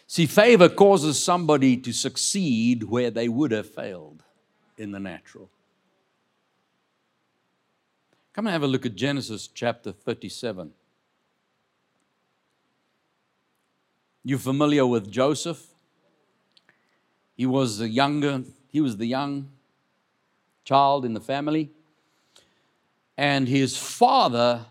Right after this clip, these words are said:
loved him, and he found favor in his earthly father.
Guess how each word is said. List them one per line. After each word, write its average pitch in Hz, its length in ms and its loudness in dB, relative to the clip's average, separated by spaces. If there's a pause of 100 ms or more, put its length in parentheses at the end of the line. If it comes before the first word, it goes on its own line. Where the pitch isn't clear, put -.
(160)
loved 139 460 2
him, 131 340 -6 (1500)
and 139 240 0
he 143 80 0
found 165 320 2
favor 214 380 6
in 131 180 -2
his 127 380 -4 (180)
earthly 156 360 2
father. 98 480 -10